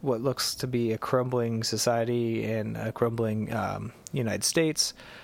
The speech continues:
Uh, it, specifically a president that looks like it's on its death, uh, their deathbed. But I'm actually really looking forward to playing this game, even though I don't have a PlayStation. So I think this might be something I go halvesies on <laughs> with you if you are willing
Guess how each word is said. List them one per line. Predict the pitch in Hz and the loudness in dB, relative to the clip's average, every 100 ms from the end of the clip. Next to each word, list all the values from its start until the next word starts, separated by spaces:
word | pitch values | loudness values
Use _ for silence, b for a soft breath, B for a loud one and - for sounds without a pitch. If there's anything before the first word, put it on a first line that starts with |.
| B - | B -4
Uh, | - 90 82 | -2 -2 -2
it, | 90 98 - - - - - | -2 -4 -8 -20 -20 -12 -6
specifically | - 127 123 117 110 | -2 0 0 0 0
a | 101 | 0
president | - 120 113 107 113 | 0 0 0 -2 -4
that | 92 | -4
looks | 87 107 - | -6 -6 -4
like | 107 98 - - - | -4 -6 -12 -12 -6
it's | 127 - | -4 -2
on | 95 90 | -2 -4
its | - | -2
death, | - 123 - - - | -2 -2 -4 -12 -10
uh, | - - - | -10 -10 -14
their | 147 104 | -4 -2
deathbed. | 104 123 - 131 123 B B B B | 0 -2 0 0 0 B B B B
But | - 135 127 120 - - | 2 4 4 0 -2 -2
I'm | - 131 190 | 2 4 4
actually | 208 - 151 | 2 2 0
really | 120 131 | 2 2
looking | 123 127 135 | 2 2 2
forward | - 120 120 | 2 2 2
to | |
playing | - 113 127 | 0 0 0
this | 135 | 0
game, | - 151 151 151 | 0 0 0 0
even | 143 135 | 0 2
though | 117 | 2
I | |
don't | 110 143 | 2 2
have | 175 | 0
a | 170 | -2
PlayStation. | - 147 - 104 104 - 117 | 0 0 0 0 -2 -4 -2
So | - 113 | 0 2
I | 127 | 0
think | - 156 - | 0 0 0
this | 147 - | 0 2
might | 151 | 0
be | 151 | 0
something | 139 143 131 120 113 | 0 0 0 -2 -2
I | 113 | -2
go | 120 113 | 0 2
halvesies | 120 117 117 123 123 120 | 2 2 2 2 2 0
on | 113 | 0
<laughs> | - - | 0 0
with | - | 2
you | 151 - 156 | 2 4 2
if | 151 147 - | 4 2 2
you | 123 | 2
are | 117 | 2
willing | 117 131 120 104 113 | 4 4 2 0 -2